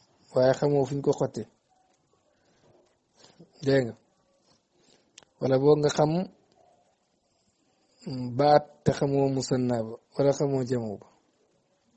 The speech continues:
Loolu dafa bari ci ñuy jàng langue arabe. Léeg-léeg daal da nga jàng baat boo xam ne nii jàng nga ko, gisaat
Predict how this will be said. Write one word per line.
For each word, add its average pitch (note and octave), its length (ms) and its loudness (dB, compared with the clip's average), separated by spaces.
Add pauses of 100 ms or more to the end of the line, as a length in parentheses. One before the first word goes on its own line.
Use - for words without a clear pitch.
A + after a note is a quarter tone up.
Loolu B2 160 -4
dafa A#2+ 200 -6
bari B2 200 -2
ci C3+ 100 -10
ñuy B2 140 -4
jàng A2+ 240 -6
langue A2+ 280 -12
arabe. A2 240 -14 (460)
Léeg-léeg E3+ 280 6
daal E3 160 4
da E3+ 80 4
nga F3+ 140 4
jàng D#3+ 260 4
baat C#3 180 6
boo C3 160 0
xam B2 180 -4
ne A#2 100 -6
nii A#2+ 240 -6 (680)
jàng D3+ 320 2
nga D3+ 220 0
ko, B2+ 140 -4 (480)
gisaat E3 420 2